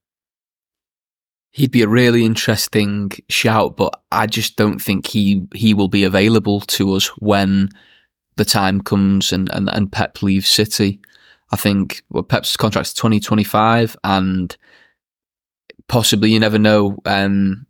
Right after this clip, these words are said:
he may extend even just a year to make it ten. He may go to twenty twenty-six to do, you know, a full ten years at City. I, I wouldn't be shocked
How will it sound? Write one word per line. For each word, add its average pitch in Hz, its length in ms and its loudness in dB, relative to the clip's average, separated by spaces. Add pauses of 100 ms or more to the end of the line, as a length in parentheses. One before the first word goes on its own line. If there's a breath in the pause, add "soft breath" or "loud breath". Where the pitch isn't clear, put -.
(100)
he 110 100 0
may 101 220 2
extend 101 520 -2
even 101 240 0
just - 200 -6
a 98 80 2
year 101 260 2
to - 140 -4
make 95 200 0
it - 120 -6
ten. 101 340 0
He 101 80 -2
may 101 220 2
go 98 100 2
to - 140 -4
twenty 98 240 0
twenty-six 95 640 -2
to 98 160 -6
do, 98 180 0 (160)
you 98 140 -2
know, 85 100 -2
a 98 60 -4
full 95 240 -4
ten 98 260 -2
years 95 400 0 (460 soft breath)
at - 140 -2
City. 101 360 0
I, 95 240 2
I - 40 2
wouldn't 104 200 2
be 95 80 -2
shocked - 720 -2